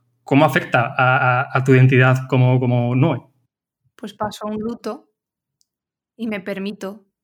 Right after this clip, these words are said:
Speaker 2: pasar el luto, porque hay un luto ahí. Hay una, ahí sí que hay una renuncia que te cagas a, a algo que era troncal en, en mi propia definición de quién soy yo, ni siquiera de quién soy yo como profesional o de qué tal,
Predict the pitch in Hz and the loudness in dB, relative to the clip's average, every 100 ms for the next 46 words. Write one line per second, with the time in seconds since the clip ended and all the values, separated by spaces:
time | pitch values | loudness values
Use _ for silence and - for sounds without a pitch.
0 | _ _ _ 196 202 196 196 185 180 294 | _ _ _ -12 -10 -8 -8 -8 -14 -18
1 | _ 233 - 190 185 196 196 180 233 _ | _ -12 -10 -10 -8 -8 -8 -8 -10 _
2 | _ _ _ _ _ 196 208 208 202 196 | _ _ _ _ _ -8 -4 -2 -2 -4
3 | 220 247 196 208 240 214 254 220 220 202 | -6 -10 -10 -8 -8 -8 -10 -8 -10 -10
4 | 190 180 175 - 185 185 - _ _ _ | -14 -16 -14 -12 -14 -16 -20 _ _ _
5 | _ _ _ 208 196 190 180 - 185 208 | _ _ _ -4 -2 -4 -6 -6 -4 -4
6 | 208 220 220 214 208 196 208 214 202 190 | -6 -6 -6 -6 -10 -8 -4 -4 -4 -8
7 | 190 185 190 185 185 196 214 240 226 220 | -10 -12 -12 -12 -12 -10 -8 -6 -6 -10
8 | 202 196 208 202 196 196 196 196 190 190 | -12 -10 -10 -10 -10 -12 -10 -10 -10 -10
9 | 226 - 190 185 185 190 196 196 196 196 | -12 -14 -16 -16 -16 -12 -10 -10 -10 -12
10 | 196 196 196 196 180 175 185 185 190 190 | -10 -10 -8 -10 -12 -14 -12 -8 -6 -6
11 | 185 185 185 185 | -8 -10 -12 -12